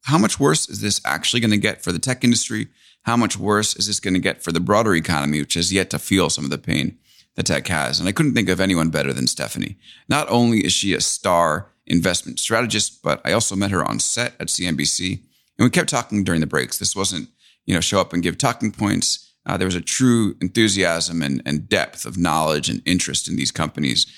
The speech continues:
that Stephanie demonstrates, and I think that's the type of person we want to listen to when it comes to this stuff. So, a few things to consider when you're listening to Stephanie today. First of all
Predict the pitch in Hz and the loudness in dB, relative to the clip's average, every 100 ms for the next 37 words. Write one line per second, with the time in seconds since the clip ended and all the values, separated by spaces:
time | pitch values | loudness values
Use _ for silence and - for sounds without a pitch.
0 | - _ 87 69 - - - 95 90 78 | -20 _ -4 -4 -6 -4 -2 0 2 2
1 | 80 71 67 71 62 - 69 71 - 64 | 2 0 -2 -4 -4 -4 -4 -4 -4 -4
2 | - 82 80 - 69 65 67 62 - - | -2 -4 -4 -4 -6 -6 -6 -4 -2 -4
3 | - _ 110 104 98 120 - 107 - - | -10 _ 4 4 6 2 0 -2 -6 -10
4 | - - - - - - - - - - | -4 -4 -2 -2 -4 -4 -4 -4 -6 -12
5 | - - _ _ _ _ - - 107 - | -16 -18 _ _ _ _ -4 0 0 -2
6 | - _ _ _ _ _ 98 185 208 185 | -10 _ _ _ _ _ -2 2 4 4
7 | 151 - 98 - 90 85 76 76 87 _ | 2 0 0 0 0 0 -2 -2 -6 _
8 | - - 80 53 90 - _ - 110 - | -6 0 2 2 -4 -14 _ 0 0 2
9 | 92 80 - 67 - - 55 - - - | 0 -2 -4 -6 -6 -4 -4 -6 -12 -2
10 | 120 - 117 104 87 - | 0 2 2 2 0 -10